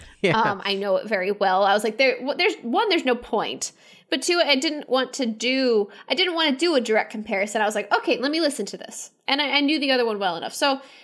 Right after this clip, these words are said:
Speaker 2: with this, I can tell it's a re-recording. I, I, I know the song well enough to know that it's different. I definitely hear different parts in the sound. I can hear that her voice has changed over time.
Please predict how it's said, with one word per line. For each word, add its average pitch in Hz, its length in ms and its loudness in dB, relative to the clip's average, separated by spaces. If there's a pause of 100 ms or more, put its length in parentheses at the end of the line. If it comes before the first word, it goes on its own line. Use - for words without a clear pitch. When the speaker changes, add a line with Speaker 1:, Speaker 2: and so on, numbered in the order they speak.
(260)
Speaker 2:
with 269 200 -4
this, 302 320 2
I 294 120 2
can 480 180 2
tell 285 360 4
it's 208 420 -2 (200)
a 240 80 4
re-recording. 190 680 -2
I, 214 300 -2
I, 220 400 -2 (360)
I 247 120 4
know 330 180 2
the 269 100 -2
song 254 240 0
well 220 140 -2
enough 208 200 -4
to 196 200 -8 (100)
know 220 160 0
that 208 120 0
it's 208 120 -10
different. 190 360 -4 (640)
I 226 100 2
definitely 208 400 -4
hear 214 180 -2
different 196 300 -10 (340)
parts 226 300 -2
in 247 60 -4
the 233 60 -2
sound. 220 500 0 (100)
I 196 60 0
can 185 160 -8
hear 233 480 0 (580)
that 220 120 4
her 226 120 2
voice 220 460 2
has 214 180 -4
changed 196 560 -4
over 185 180 -6
time. 170 520 -6